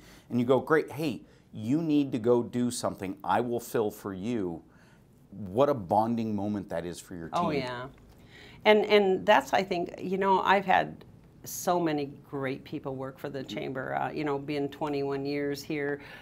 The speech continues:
Speaker 2: I've had a lot of people, and I still love every one of them. They're, they're all really good people.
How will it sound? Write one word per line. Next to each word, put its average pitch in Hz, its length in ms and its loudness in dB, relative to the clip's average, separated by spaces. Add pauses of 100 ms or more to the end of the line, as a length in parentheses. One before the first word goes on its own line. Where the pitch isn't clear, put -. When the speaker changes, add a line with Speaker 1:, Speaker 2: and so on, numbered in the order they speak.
(160)
Speaker 2:
I've 151 120 -6
had 156 160 6
a 139 60 2
lot 143 340 4
of 147 120 -4
people, 151 320 -2
and 156 200 2
I 160 120 4
still 165 340 -2
love 143 260 2
every 143 240 -6
one 135 240 -2
of 131 80 -6
them. 135 180 -4
They're, 139 320 -4
they're 139 340 -2
all 147 500 2
really 160 260 0
good 143 260 -2
people. - 420 -6